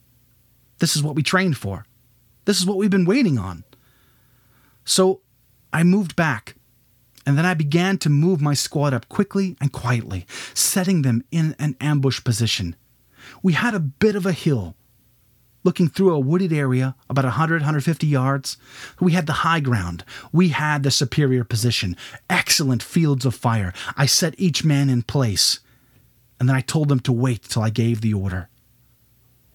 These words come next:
This was it. My heart was pounding in my chest. The sweat was just pouring down. This is what we trained for. We had come to engage the enemy, and we were going to do that, by golly.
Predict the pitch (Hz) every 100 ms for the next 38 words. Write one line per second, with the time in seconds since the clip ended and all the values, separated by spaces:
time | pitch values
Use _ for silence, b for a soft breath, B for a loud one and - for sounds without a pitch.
0 | _ _ - 123 - 113 101 92 - 113
1 | - 120 107 104 - - - 131 147 120
2 | 92 90 95 - 104 - - - B B
3 | 147 156 - 160 170 147 143 139 - -
4 | - 214 160 127 98 90 95 87 - B
5 | B B - 160 147 123 127 - 120 -
6 | 123 117 110 104 95 92 B B 135 175
7 | 175 135 127 - 170 165 170 - 147 127
8 | 131 139 143 147 - 156 139 135 139 143
9 | 135 143 139 135 117 135 147 156 139 110
10 | 151 160 143 147 127 135 143 131 120 98
11 | 87